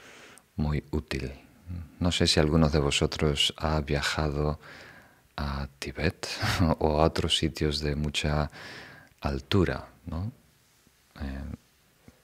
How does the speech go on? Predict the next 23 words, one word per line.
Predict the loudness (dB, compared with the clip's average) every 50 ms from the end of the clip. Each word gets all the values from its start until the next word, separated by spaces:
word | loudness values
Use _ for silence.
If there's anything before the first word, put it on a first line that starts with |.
| _ -20 _ _ _ _ _ _ _ -14 -10 -8
en | -8 -6 -8 -10 -12 -14 _ -2
Perú, | 0 2 6 8 8 10 10 10 8 8 6 4 2 -2
en | -4 -4
Bolivia | -4 -2 0 4 4 4 4 6 4 0 0
también | 0 -2 -2 0 0 2 2 0 -2 -4 -12 -16 -14 -16 -16 -18 -20 -18 -8
hay | -6 -4
montañas | -2 -2 -2 -2 0 0 0 2 0 0 0 0
muy | 0 0
altas, | 2 0 0 2 2 2 2 2 -2 -6 -10 -20 -20 -16 -14 -16 -16 -12 -4
en | -2 0 0 2
donde | 2 4 4 4 4 4 4 4 6 6 4 4 2 0 -2 0
hay | 0 2 4 4
un | 2 2
proceso | 0 -2 -2 0 0 0 0 0 0 -2 -2
de | 0 0 0 0 -2 -2
aclim-, | -4 -6 -6 -6 -6 -8 -6 -6 -6 -6 -8 -10 _ _
aclimatación, | -10 -8 -8 -6 -6 -4 -4 -4 -6 -6 -6 -6 -6 -4 -4 -2 -2 -2 -2 -2 -4 -4 -4
¿no? | -4 -4 -6
Cuando | -4 -4 -4 -2 -2 -2
vas | -2 0 0 0 -2 -2 -8 -16 -16 -16 -16 -14 -4
subiendo | -4 -4 -4 -4 -4 -2 0 2 2 2 4 4 2 2 2 -2 -4 -14 _ _ -8
más | -6 -4 -2 -2 -2 -2 -2 -4 -4 -6
de, | -6 -4 -4 -2 -2 -2 -2 -4 -4 -6